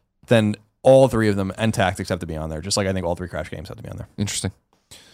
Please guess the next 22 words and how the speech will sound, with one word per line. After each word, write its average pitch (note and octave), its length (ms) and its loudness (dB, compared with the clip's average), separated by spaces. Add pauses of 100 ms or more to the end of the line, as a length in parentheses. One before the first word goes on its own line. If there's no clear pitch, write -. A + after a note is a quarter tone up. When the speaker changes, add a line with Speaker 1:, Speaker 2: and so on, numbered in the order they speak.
(1000)
Speaker 2:
Number B2+ 260 4
eight, C3 220 2 (680)
Gex, - 500 0
Enter A2+ 220 2
the A2 80 2
Gecko. G2+ 340 0
Speaker 1:
No. F#2+ 220 -10 (680)
Speaker 2:
Not G2+ 120 -2
a - 20 -8
fan G2+ 160 -2
of G2+ 80 -2
that G2+ 60 -4
Gex? A#2 300 -4
Speaker 1:
No. E2 180 -14 (500)
Speaker 2:
Okay. E3 220 -8 (280)
Speaker 1:
No F2+ 100 -4
way. G2 80 -8 (1200)
Speaker 2:
Number C#3+ 300 4
nine, C3 420 2
Gran C3 260 2
Turismo A2+ 380 0
two. B2 200 -2